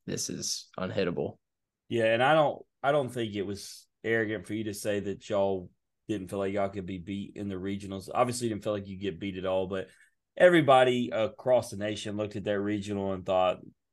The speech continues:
Speaker 2: that, you know, people look for upsets, you know, like Daniel,
Speaker 1: Yeah.
Speaker 2: Daniel picked the Oral Roberts one, right? But, like,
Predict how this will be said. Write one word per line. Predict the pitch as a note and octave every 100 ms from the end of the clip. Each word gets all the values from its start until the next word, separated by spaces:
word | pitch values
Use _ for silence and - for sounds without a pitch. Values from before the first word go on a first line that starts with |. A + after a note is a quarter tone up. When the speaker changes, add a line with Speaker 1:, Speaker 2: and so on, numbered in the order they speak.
| _ -
Speaker 2:
that, | G#2+ A#2
you | A#2+ A#2
know, | G2+ G2+ - -
people | D#3+ C#3
look | B2 B2
for | - A2
upsets, | G#2 F#2 - F2+ F2+ G#2+
you |
know, | G2 F#2
like | F#2+ F#2 F2 -
Daniel, | A#2+ A#2+ A2+ F#2+
Speaker 1:
Yeah. | F#2+ -
Speaker 2:
Daniel | D3 F3 D3
picked | B2+ D3 C#3
the | B2+
Oral | A#2+ A#2 G#2
Roberts | G#2 G#2 F#2+ F#2
one, | G2+ G2+
right? | G2+ G#2 G2
But, | G2+
like, | G2+ G2